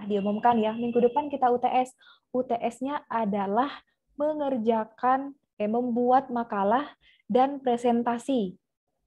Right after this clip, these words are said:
Saya sertakan seperti itu bi-, biasanya ya. Kalau misalnya saya umumkan, saya U T S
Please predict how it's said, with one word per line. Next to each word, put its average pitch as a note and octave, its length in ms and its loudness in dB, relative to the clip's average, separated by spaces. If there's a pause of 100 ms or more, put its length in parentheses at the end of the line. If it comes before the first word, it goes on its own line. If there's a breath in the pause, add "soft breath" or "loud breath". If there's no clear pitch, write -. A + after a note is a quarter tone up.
(760)
Saya C#4 160 0
sertakan C#4 480 -2
seperti A#3 320 -2
itu C4 160 2
bi-, G#3+ 240 -4
biasanya F#3+ 560 -6
ya. F3+ 240 -6 (400)
Kalau G3+ 240 -4
misalnya G3+ 320 0
saya G3+ 160 0
umumkan, G3+ 400 0
saya A3+ 400 -4 (560 loud breath)
U A#3+ 80 4
T B3 100 2 (140)
S D#4+ 340 2